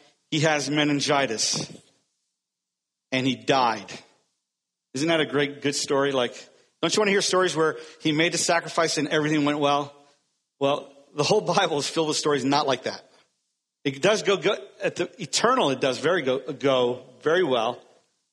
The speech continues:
But in the meantime, it wasn't. He died. He was twenty-six years old. But his last words they found in his Bible is "no regrets."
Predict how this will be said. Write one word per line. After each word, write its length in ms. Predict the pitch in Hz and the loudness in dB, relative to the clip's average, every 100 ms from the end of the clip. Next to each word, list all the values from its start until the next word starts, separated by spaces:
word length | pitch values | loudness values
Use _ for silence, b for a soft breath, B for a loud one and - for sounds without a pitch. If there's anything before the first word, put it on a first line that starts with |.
| _ _ _ _ _ | _ _ _ _ _
But 140 | 147 151 | -6 -2
in 120 | 147 | 0
the 60 | |
meantime, 520 | 147 190 185 180 151 143 | 2 0 0 0 0 0
it 120 | 147 | 0
wasn't. 320 | 143 143 120 | 0 0 -4
He 100 | 135 | -6
died. 460 | 131 180 170 135 - _ _ _ _ | -4 -2 0 -2 -8 _ _ _ _
He 60 | 165 | -4
was 100 | - | -2
twenty-six 580 | - 202 202 - 190 - | 0 0 2 0 0 0
years 200 | 160 160 | 0 0
old. 300 | 165 123 - - _ _ _ _ _ _ _ _ _ _ _ _ _ b b b | 0 0 -6 -20 _ _ _ _ _ _ _ _ _ _ _ _ _ b b b
But 80 | 170 | 0
his 140 | 175 156 | 2 4
last 380 | 196 226 - | 4 4 2
words 240 | 202 202 165 | 2 2 2
they 80 | 175 | 0
found 300 | 196 180 175 | 2 2 2
in 60 | |
his 140 | 165 139 | -2 0
Bible 320 | 165 165 156 | 2 2 0
is 140 | 127 | 0
"no 120 | 156 | 0
regrets." 720 | 156 143 139 147 - - - | 2 0 0 0 0 -4 -4